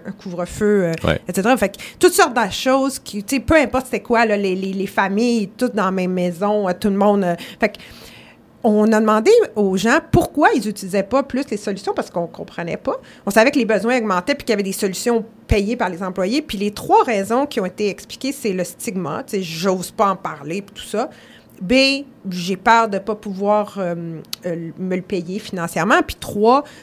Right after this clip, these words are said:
Speaker 1: je sais pas qu'est-ce qui est disponible. Fait qu'après ça, on a travaillé sur ces choses-là pour essayer d'aider. Fait que c'est sûr qu'il y a encore du stigma en général dans la société
Speaker 2: Ouais.
Speaker 1: par rapport à parler de santé mentale.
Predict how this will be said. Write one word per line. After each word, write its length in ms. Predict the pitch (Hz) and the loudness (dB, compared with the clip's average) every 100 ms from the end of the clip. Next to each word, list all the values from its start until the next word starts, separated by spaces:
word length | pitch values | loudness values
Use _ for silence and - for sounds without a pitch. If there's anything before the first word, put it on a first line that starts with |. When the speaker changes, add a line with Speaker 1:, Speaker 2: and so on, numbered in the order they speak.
| - | -6
Speaker 1:
je 80 | |
sais 120 | 202 226 | 0 2
pas 120 | 311 | 2
qu'est-ce 220 | 254 - | 0 -4
qui 100 | 202 | -8
est 20 | |
disponible. 600 | 170 - - 190 185 117 180 - - - | -10 -10 -2 -2 -2 -6 -10 -20 -20 -8
Fait 80 | 196 | -4
qu'après 180 | 196 220 | 0 2
ça, 80 | 339 | 4
on 80 | 320 | 4
a 80 | 202 | 2
travaillé 720 | - - 196 196 190 220 254 | 0 2 4 2 0 -2 -4
sur 160 | 233 | -6
ces 160 | - 202 | -8 -8
choses-là 400 | 202 190 190 254 | -6 -6 -2 0
pour 160 | 247 | 0
essayer 320 | 185 196 202 214 | -2 -2 -4 -2
d'aider. 260 | 190 180 | -2 -4
Fait 100 | - | -4
que 60 | 226 | 2
c'est 100 | 311 | 2
sûr 240 | 311 453 | 4 2
qu'il 100 | 453 | 4
y 40 | 220 | 0
a 40 | |
encore 320 | 202 254 262 | 2 4 4
du 100 | 233 | 2
stigma 540 | 196 - 190 233 285 294 - _ - | -6 -6 -2 0 0 -4 -14 _ 0
en 160 | 233 226 | 2 4
général 640 | 196 285 262 202 214 226 | 2 0 0 0 0 0
dans 100 | 208 | -2
la 120 | 185 | -4
société 440 | 190 196 - 202 208 | -8 -12 -8 0 2
Speaker 2:
Ouais. 100 | - | 4
Speaker 1:
par 180 | 214 | 2
rapport 320 | 180 185 240 226 | 0 2 2 2
à 100 | 196 | -2
parler 260 | 175 185 | -4 -6
de 60 | 202 | -8
santé 260 | - - | -10 -12
mentale. 300 | - - - | -14 -14 -14